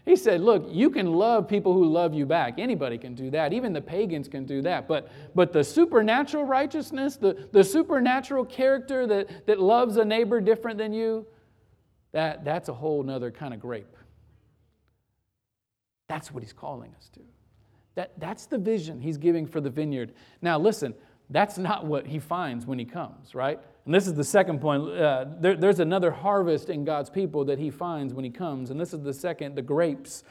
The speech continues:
Look at verse two. It says, "And he looked to ye-, for it to yield grapes, but it yielded wild grapes." So instead of good grapes, what we have here is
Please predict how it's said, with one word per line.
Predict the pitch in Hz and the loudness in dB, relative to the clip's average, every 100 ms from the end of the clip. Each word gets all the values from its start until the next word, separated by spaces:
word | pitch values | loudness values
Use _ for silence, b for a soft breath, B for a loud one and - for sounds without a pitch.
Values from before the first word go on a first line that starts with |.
| B | B
Look | 180 180 | 0 2
at | |
verse | 156 143 139 | 4 2 0
two. | - 185 147 135 135 - _ _ _ _ _ _ B 139 B | 0 2 2 -2 -8 -18 _ _ _ _ _ _ B -18 B
It | 196 | 4
says, | 190 208 175 | 6 6 6
"And | 170 | 4
he | |
looked | 156 170 240 233 | 4 8 8 6
to | 220 | -4
ye-, | 185 185 202 | -2 0 0
for | 202 190 | 4 6
it | 202 202 | 6 4
to | |
yield | 160 170 226 208 | -2 2 2 2
grapes, | 151 185 165 92 - - - b b b | 2 2 2 -2 -16 -20 -20 b b b
but | 156 170 | 6 6
it | 151 | 4
yielded | 151 190 226 196 196 180 - B B _ | -2 2 4 6 4 2 -4 B B _
wild | 120 120 160 190 190 143 127 | -14 -4 0 2 2 2 -2
grapes." | 131 113 - - - - _ _ _ _ _ _ _ _ _ | -6 -6 -10 -20 -20 -20 _ _ _ _ _ _ _ _ _
So | - 233 196 - B B | 4 6 6 4 B B
instead | 208 202 - 277 277 | 4 4 2 6 8
of | 247 185 | 8 6
good | 165 254 254 | 4 4 4
grapes, | 175 175 170 185 - | 4 6 6 2 0
what | 196 | -4
we | 190 190 | 0 0
have | 180 233 247 | 2 2 2
here | 196 185 180 | 4 4 4
is | 190 190 180 175 | 4 6 4 2